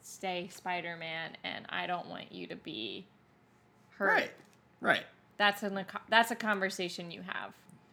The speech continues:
Speaker 2: No
Speaker 1: that
Speaker 2: ta-
Speaker 1: you both are capable of having, I
Speaker 2: Right.
Speaker 1: feel like.
Speaker 2: That's, that's based on what we've seen, but no, he has, he doesn't have enough tact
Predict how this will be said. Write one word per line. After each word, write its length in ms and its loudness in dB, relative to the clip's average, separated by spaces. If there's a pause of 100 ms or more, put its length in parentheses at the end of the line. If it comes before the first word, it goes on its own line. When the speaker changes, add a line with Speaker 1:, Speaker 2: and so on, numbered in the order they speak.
(140)
Speaker 2:
No 100 -2
Speaker 1:
that 120 8
Speaker 2:
ta- 60 6
Speaker 1:
you 200 10
both 260 10
are 100 6
capable 540 0
of 80 -2
having, 400 2
I 80 -2
Speaker 2:
Right. 200 6
Speaker 1:
feel 80 2
like. 200 -6
Speaker 2:
That's, 380 -4
that's 460 -10
based 240 -6
on 120 -10
what 100 -10
we've 180 -12
seen, 320 -6
but 120 -8
no, 120 -8
he 200 -10
has, 240 -8
he 120 -8
doesn't 200 -6
have 120 -6
enough 260 -8
tact 460 -6